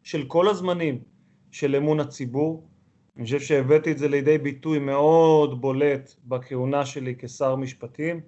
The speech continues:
אמרתי את הדברים בצורה ברורה לגמרי, לשמחתי. אה, הצלחתי לשכנע רבים באמת הזאת.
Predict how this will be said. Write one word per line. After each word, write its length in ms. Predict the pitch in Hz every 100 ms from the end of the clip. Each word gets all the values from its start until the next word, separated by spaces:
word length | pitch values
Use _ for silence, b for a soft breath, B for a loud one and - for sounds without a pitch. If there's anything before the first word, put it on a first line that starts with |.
| _ _ _ _ _ -
אמרתי 280 | 120 143 151
את 80 | 135
הדברים 480 | 123 127 143 143
בצורה 680 | 127 123 - 123 135 139 131 120 _ _ _ -
ברורה 380 | 127 131 135 147
לגמרי, 460 | 135 131 156 156
לשמחתי. 840 | 139 127 139 127 - 123 - 151 131 - _ _ _ _ _ _
אה, 400 | 127 123 120 123 -
הצלחתי 460 | 127 - 143 135
לשכנע 720 | 143 131 127 - 139 143 143 117 - _ _
רבים 580 | 123 123 123 151 135 131 _ _ _
באמת 540 | 123 147 127 135 131 147
הזאת. 320 | 135 175